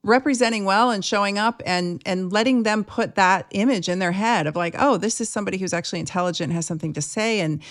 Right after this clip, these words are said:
she's on the other team." Y-, you know, maybe the other team isn't made up of a bunch of whack jobs, <laughs> you know?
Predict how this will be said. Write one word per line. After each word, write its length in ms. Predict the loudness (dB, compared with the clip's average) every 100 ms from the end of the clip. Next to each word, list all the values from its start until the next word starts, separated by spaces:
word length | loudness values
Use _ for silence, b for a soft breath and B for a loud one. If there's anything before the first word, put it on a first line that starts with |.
| B
she's 200 | -8 0
on 120 | 0 0
the 120 | 0
other 220 | 0 0
team." 460 | -2 -6 -6 -8 -10 B B B B -20 _ -16
Y-, 100 | -14 -6
you 180 | 0 2
know, 180 | 4 4
maybe 220 | 2 2
the 140 | 2
other 140 | 2 0
team 260 | 0 2
isn't 420 | 2 2 0 0
made 220 | 2 4 4
up 180 | 4
of 140 | 2 2
a 60 |
bunch 240 | 0 0 0
of 300 | 0 0 -4
whack 320 | 0 2 2
jobs, 520 | 2 0 0 -2 -8 -2 2
<laughs> 960 | 4 6 6 8 6 6 4 4 2
you 80 | 4
know? 280 | 4 4